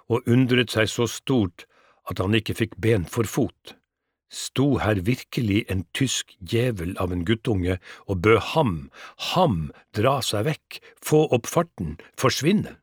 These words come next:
Han samlet haken opp så munnen ble en strek. Han vitnet i tinningen av sinne og glodde olmt, så olmt at han ble rød i øyeeplene, på den ekle geværmunningen,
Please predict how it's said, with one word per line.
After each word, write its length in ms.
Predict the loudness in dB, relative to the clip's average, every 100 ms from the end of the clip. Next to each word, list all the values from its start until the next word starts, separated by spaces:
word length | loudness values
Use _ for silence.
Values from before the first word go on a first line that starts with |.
| _ _ _ _ _ _ _ _ _ -8
Han 140 | -4
samlet 400 | 2 2 2 0
haken 400 | 2 2 2 -2
opp 200 | -2 -2
så 180 | -2 2
munnen 300 | 4 4 2
ble 160 | 2 2
en 80 | 0
strek. 600 | -2 -2 -4 -8 -20 -20 _ _ _ _ _ -2
Han 180 | 0 2
vitnet 480 | 0 0 0 0 0
i 80 | -2
tinningen 500 | 2 4 4 2 2
av 220 | 0 0
sinne 500 | -2 2 2 0 -6 _ -20 _ -4
og 160 | -2 2
glodde 380 | 2 2 0 0
olmt, 580 | 2 2 0 -8 _ -20 _ _ _ -10
så 400 | -4 2 2 2 4
olmt 480 | 4 4 0 -6 -8
at 220 | -2 0
han 100 | 2
ble 160 | 2 2
rød 340 | 2 2 2
i 140 | -2 -2
øyeeplene, 720 | 2 2 0 -4 -6 -6 -6 -10 _ _ _ _
på 120 | -4 -2
den 140 | -2 -2
ekle 540 | -6 _ -8 -4 -4 -4
geværmunningen, 960 | -2 0 2 2 0 -2 -6 -8 -10